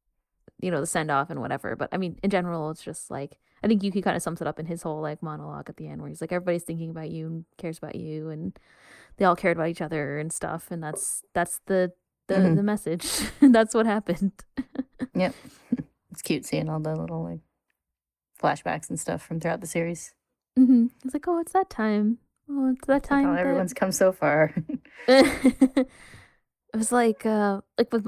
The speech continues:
Speaker 1: all the scenes with Momiji, it's like, "Oh, so long ago. He was talking about his
Speaker 2: Mm-hmm.
Speaker 1: mom. So sad." And, like, uh, Kisa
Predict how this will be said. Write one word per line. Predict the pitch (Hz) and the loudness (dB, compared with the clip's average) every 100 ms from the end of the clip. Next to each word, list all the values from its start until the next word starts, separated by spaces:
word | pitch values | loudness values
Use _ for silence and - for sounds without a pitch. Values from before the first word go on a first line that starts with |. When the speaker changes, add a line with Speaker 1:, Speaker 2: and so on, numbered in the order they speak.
| - | 2
Speaker 1:
all | 208 | 2
the | 233 | 4
scenes | 226 - | 2 2
with | 202 | -2
Momiji, | 180 175 185 220 220 | 0 0 2 2 2
it's | - - | -2 -8
like, | 214 | -4
"Oh, | 226 214 208 | -2 -2 -4
so | - 226 | -6 -4
long | 226 220 | 0 0
ago. | 214 - 208 202 - | -2 -4 -4 -6 -4
He | 233 | -4
was | 214 | -4
talking | - 233 - 226 | -6 -10 -2 2
about | 185 | 6
his | 165 | 6
Speaker 2:
Mm-hmm. | 165 | 6
Speaker 1:
mom. | 220 214 208 - | 4 2 -2 -6
So | - 233 | -8 -6
sad." | - 233 214 202 _ _ _ - | 0 0 2 -2 _ _ _ -6
And, | 185 170 | -4 -2
like, | 170 - | -4 -6
uh, | 175 170 170 175 _ _ _ _ _ _ _ _ | -4 -2 -4 -6 _ _ _ _ _ _ _ _
Kisa | - 196 - | -4 -4 -2